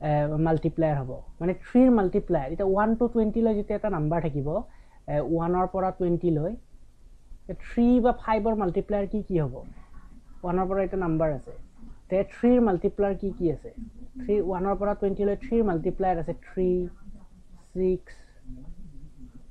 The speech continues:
ছিক্স, নাইন, টুৱেলভ, ফিফটিন,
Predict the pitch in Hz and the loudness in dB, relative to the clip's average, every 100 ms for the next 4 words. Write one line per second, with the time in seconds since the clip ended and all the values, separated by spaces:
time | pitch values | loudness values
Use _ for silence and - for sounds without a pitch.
0 | - - - - - 127 123 - - 180 | -18 -20 -20 -20 -20 -16 -14 -12 0 0
1 | 180 - - - - - - - 156 156 | 0 -6 -16 -18 -20 -20 -20 -10 -6 -4
2 | 160 165 175 175 175 - - - - - | -2 -2 -2 -2 -6 -12 -18 -20 -20 -20
3 | - - - - - - 190 185 180 175 | -20 -20 -20 -20 -20 -8 -2 0 4 4
4 | 175 180 156 139 160 - - - 156 131 | 2 -2 -4 -12 -14 -14 -16 -16 -14 -14
5 | - - - - - - 170 - - 185 | -12 -14 -16 -18 -12 -6 -6 -6 -8 -2
6 | 180 180 185 175 | 0 0 -4 -8